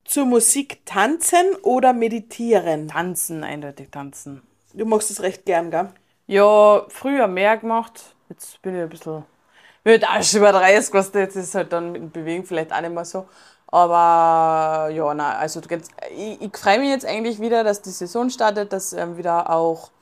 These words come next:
Speaker 2: Outdoor-Open-Air-Geschichten sind oder irgendwelche Raves auf der Donauinsel und so. Also das liebe ich schon sehr im Sommer.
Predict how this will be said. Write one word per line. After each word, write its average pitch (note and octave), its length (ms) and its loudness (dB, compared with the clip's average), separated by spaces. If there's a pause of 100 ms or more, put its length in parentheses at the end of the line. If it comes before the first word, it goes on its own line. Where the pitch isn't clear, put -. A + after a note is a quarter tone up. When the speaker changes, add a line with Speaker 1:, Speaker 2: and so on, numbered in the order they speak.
(640)
Speaker 2:
Outdoor-Open-Air-Geschichten F#3+ 1600 0
sind F#3 420 -10
oder E3+ 180 -8
irgendwelche F3+ 360 -8
Raves F3 420 -2
auf F3 100 -6
der E3+ 140 -2
Donauinsel E3+ 640 -6
und E3 120 -8
so. F3 100 -4
Also D#3+ 180 -2
das E3 180 -8
liebe G3 240 -4
ich F#3+ 100 -8
schon F#3+ 140 -6
sehr F3+ 200 -2
im D#3+ 100 -4
Sommer. E3 420 -4